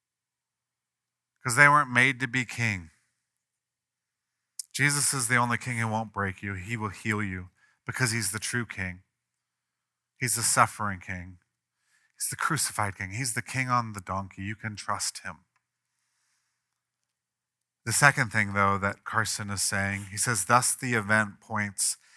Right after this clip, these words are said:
to the peace of the consummated kingdom." He's saying when Jesus gets on this animal and the animal under its ha-,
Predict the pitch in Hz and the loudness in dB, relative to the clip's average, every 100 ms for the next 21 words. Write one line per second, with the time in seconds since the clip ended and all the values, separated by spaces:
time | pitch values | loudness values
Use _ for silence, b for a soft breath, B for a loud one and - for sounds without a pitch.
0 | b b - 101 110 - - 143 147 - | b b -8 -4 -4 -4 -2 -2 0 -2
1 | - 120 113 - 110 104 - 101 101 98 | -2 -4 -4 -2 -2 0 -2 -2 -2 -4
2 | 95 - 95 87 87 87 _ _ _ _ | -8 -10 -12 -12 -16 -18 _ _ _ _
3 | _ _ _ _ _ _ _ _ - 123 | _ _ _ _ _ _ _ _ -2 4
4 | 143 123 120 110 104 127 143 123 131 131 | 6 6 4 0 0 0 0 0 0 2
5 | 135 120 117 120 113 104 101 104 - 123 | 0 2 4 6 4 2 -2 -4 -6 -2
6 | 120 117 120 113 117 117 120 - 127 | 2 4 2 0 0 2 2 0 -4